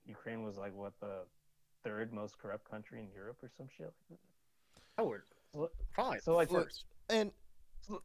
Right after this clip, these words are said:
Speaker 1: that's the part
Speaker 3: Russia
Speaker 1: that, like,
Speaker 3: is fighting
Speaker 1: makes me not
Speaker 3: for Russia anyways, in the beginning. They're fighting for two reason-,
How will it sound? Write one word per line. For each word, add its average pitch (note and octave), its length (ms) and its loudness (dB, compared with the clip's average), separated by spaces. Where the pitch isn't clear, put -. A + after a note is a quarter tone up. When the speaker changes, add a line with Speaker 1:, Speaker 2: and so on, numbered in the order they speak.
Speaker 1:
that's G#3 260 4
the A3+ 80 2
part G3 200 10
Speaker 3:
Russia A3+ 120 12
Speaker 1:
that, F#3 60 12
like, F#4 160 10
Speaker 3:
is C#4+ 100 2
fighting G#3+ 520 8
Speaker 1:
makes - 0 -
me E3 120 0
not C#3+ 180 -2
Speaker 3:
for E3 160 10
Russia C#3 520 8
anyways, G#2+ 800 0
in D#3 160 2
the C#3+ 80 4
beginning. C3 420 2
They're F3 140 6
fighting A#3+ 360 4
for F#3+ 160 4
two G#3 240 2
reason-, D#3 460 2